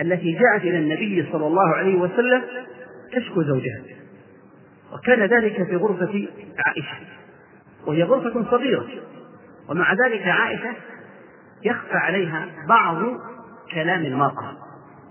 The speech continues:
وينزل الله تعالى من فوق سبع سماوات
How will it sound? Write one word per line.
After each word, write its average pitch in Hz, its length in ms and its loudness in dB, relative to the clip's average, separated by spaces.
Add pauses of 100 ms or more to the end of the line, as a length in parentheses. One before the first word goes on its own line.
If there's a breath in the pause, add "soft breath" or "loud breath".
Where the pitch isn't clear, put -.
(1900)
وينزل 160 360 2
الله 147 480 2
تعالى 147 300 2
من 139 200 -2
فوق 160 220 -4
سبع 135 340 -6
سماوات 131 400 0